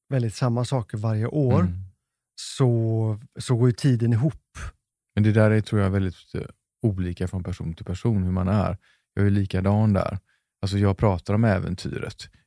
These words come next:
Speaker 2: Jag pratar om utma-, att utmana sig,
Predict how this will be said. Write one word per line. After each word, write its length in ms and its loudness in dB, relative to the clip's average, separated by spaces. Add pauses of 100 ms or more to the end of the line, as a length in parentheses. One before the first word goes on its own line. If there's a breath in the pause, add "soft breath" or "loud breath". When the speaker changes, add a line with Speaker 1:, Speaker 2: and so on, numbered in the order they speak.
Speaker 2:
Jag 160 2
pratar 400 2
om 120 4
utma-, 400 -2
att 120 -8
utmana 540 0
sig, 340 -4